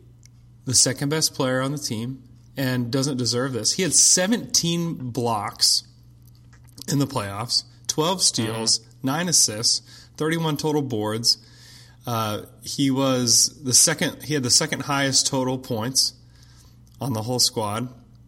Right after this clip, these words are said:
Speaker 1: and he shot forty-one percent from three. He had, he hit seven of seventeen.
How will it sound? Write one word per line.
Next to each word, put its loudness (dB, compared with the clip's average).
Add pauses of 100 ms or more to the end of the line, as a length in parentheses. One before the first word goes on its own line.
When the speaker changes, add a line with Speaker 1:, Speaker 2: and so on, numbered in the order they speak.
(500)
Speaker 1:
and 2
he -2
shot 0
forty-one 0
percent -2
from -6
three. -4
He -6
had, -2
he -4
hit -2
seven 0
of -2
seventeen. -2